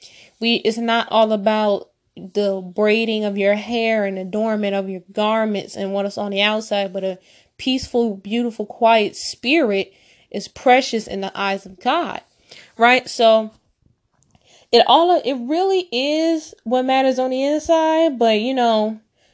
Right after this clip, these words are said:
I mean, let's be real. I know I want my husband to be attractive,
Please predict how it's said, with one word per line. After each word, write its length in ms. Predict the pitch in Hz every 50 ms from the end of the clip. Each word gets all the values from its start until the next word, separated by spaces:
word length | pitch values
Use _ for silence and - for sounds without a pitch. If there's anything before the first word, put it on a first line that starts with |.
| _ _ _
I 120 | - 240 262
mean, 180 | 269 262 254
let's 220 | 254 262 269 254 -
be 140 | 254 262
real. 160 | 247 233 220 202
I 140 | 214 240
know 120 | 269 269 240
I 120 | 240 254
want 220 | 254 233 220 214 208
my 160 | 208 214 214
husband 300 | 214 196 196 180 190 180
to 60 | 180
be 160 | 175 180 180
attractive, 560 | 175 - 196 185 185 180 _ - - _ _